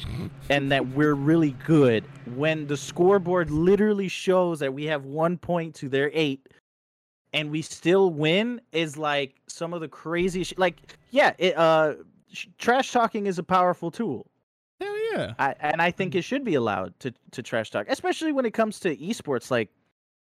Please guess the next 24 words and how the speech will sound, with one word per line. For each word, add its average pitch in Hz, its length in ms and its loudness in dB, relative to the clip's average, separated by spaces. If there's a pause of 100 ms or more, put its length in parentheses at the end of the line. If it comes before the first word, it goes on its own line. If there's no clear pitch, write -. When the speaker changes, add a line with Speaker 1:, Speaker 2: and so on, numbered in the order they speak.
Speaker 2:
as 165 100 -6
long 269 140 2
as 254 100 0
you're 269 80 -2
not 233 140 2
hurting 208 260 0
anybody 196 300 0
or 160 60 -2
saying 170 200 -4
anything, 165 280 -6
like, 135 160 -6
personal 170 380 -4
or - 20 -10
disrespectful, 190 560 -6
like, 151 180 -2
you 233 80 -6
could 233 100 -8
call 202 140 2
someone 180 220 -6
ass 147 260 -4
cheeks 143 240 -8
at 127 80 0
a 107 60 -4
game. 120 320 -4